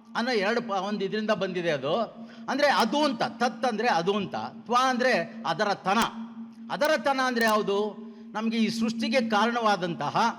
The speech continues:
ಅಥವಾ ನಮ್ಮ ಈ ಪ್ರಕೃತಿಯ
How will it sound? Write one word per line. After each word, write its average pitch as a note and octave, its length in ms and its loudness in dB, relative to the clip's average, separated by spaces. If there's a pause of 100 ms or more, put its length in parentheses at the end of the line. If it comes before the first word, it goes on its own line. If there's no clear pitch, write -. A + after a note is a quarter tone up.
(640)
ಅಥವಾ B3 320 2 (400)
ನಮ್ಮ A3 300 2
ಈ A#3 260 0
ಪ್ರಕೃತಿಯ A3+ 580 -2